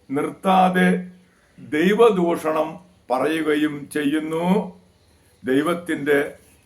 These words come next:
തിരുവചനമാണ് നാം ശ്രവിച്ചത്. പ്രിയമുള്ളവരെ, ആഗോള കത്തോലിക്ക സഭയിൽ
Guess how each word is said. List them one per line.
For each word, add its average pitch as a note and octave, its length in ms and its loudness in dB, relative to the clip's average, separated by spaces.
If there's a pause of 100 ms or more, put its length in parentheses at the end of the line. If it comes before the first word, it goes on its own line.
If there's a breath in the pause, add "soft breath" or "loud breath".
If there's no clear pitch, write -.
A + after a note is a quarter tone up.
തിരുവചനമാണ് D#3 1000 0 (640)
നാം B2 360 0 (500)
ശ്രവിച്ചത്. C#3 600 2 (920)
പ്രിയമുള്ളവരെ, G3 680 4 (960)
ആഗോള A#3 340 6 (120)
കത്തോലിക്ക G#3+ 640 0 (120)
സഭയിൽ F#3 380 2